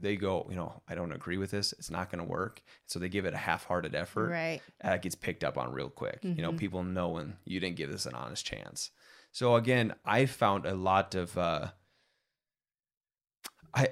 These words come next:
Speaker 1: I found a lot of success in working with executives when I take their idea and run with it to the best of my ability.
Speaker 2: Mm-hmm.
Speaker 1: And I note the different potholes that may arise from this different idea.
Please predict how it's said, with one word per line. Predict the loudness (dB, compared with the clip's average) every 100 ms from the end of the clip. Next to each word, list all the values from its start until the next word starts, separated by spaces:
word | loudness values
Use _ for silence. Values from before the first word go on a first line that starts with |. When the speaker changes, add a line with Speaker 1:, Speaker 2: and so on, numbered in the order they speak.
| 6
Speaker 1:
I | 6
found | 6 6
a |
lot | 8 8
of | 8
success | 2 0 4 6 4
in | 2 0 2
working | 2 2 -2
with | -2
executives | -2 0 0 0 -2
when | -2 -6
I | -2 -4
take | 2 0 2
their | 2
idea | 2 4 4 4 2 -2
and | -4 -2 0
run | 2 2
with | 0 -2
it | -4
to | -6
the |
best | -6 2 2 2
of | -2
my | 0 0
ability. | 2 0 0 2 0 0 -6 _
Speaker 2:
Mm-hmm. | -6 -4 -4 -6 -8 -2
Speaker 1:
And | 2
I | 4
note | 2 4 4 4 0
the | -4
different | 0 0 2 -2 -2
potholes | 2 2 2 0 0 -2 -8 -14 _ -2
that | 6 6 6 0 -4
may | 0 2
arise | 2 2 2 2 2
from | 0
this | 0 0
different | -2 0 0
idea. | 0 0 2 0